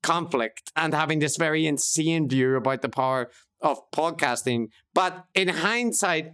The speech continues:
after listening to these conversations that we're gonna talk about, I think that Lex was sincere in that he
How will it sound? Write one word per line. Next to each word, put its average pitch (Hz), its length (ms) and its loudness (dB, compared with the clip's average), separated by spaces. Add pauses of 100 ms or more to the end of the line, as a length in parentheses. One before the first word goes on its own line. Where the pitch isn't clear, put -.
after 170 280 0
listening 165 760 0
to 156 120 2
these 147 300 0
conversations 147 580 -2
that 139 100 0
we're 139 80 -2
gonna 131 380 0
talk 190 200 0
about, 165 260 0 (560)
I 208 260 -2 (320)
think 254 260 -2
that 247 220 -2
Lex 170 400 0
was 170 260 -2
sincere 170 1000 0 (340)
in 165 160 2
that 165 320 -2 (340)
he 190 400 0